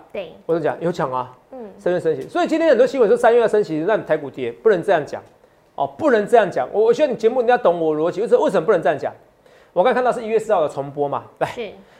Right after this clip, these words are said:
Speaker 2: 我们来看一下为什么说不能这样讲。很简单，呃，因为本来三月就要升息，我本来就观察到，因为什么？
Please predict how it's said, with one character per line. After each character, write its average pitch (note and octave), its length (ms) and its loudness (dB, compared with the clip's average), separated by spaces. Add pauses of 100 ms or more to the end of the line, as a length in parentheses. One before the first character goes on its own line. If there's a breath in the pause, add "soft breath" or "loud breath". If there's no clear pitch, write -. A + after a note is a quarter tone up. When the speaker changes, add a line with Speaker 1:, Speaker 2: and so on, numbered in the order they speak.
(120 soft breath)
Speaker 2:
我 G#3 120 2
们 B3 100 0
来 D4 100 6
看 C#4+ 160 6
一 B3 40 0
下 A#3+ 160 6
为 C4+ 100 4
什 G3 100 4
么 F3 100 0
说 A3 120 4
不 A3+ 120 0
能 E3 120 0
这 F3 80 0
样 D#3 80 0
讲。 A2+ 160 -6 (220)
很 G3+ 100 0
简 F#3 180 2
单， E3 220 4 (240)
呃， D3 440 2
因 C4 140 -6
为 C4+ 140 8 (160)
本 D3+ 320 0
来 C3+ 160 2
三 F3 260 -2
月 F#3+ 140 0
就 F3 80 -2
要 D3+ 80 2
升 C#3+ 220 -8
息， C#3+ 180 -18
我 D3+ 100 -4
本 E3 120 -2
来 - 20 -2
就 D3+ 40 -2
观 D3 120 -2
察 C3+ 60 -8
到， C3 240 -2
因 B2+ 60 -2
为 G#3 60 0
什 - 80 -6
么？ A#2+ 140 -6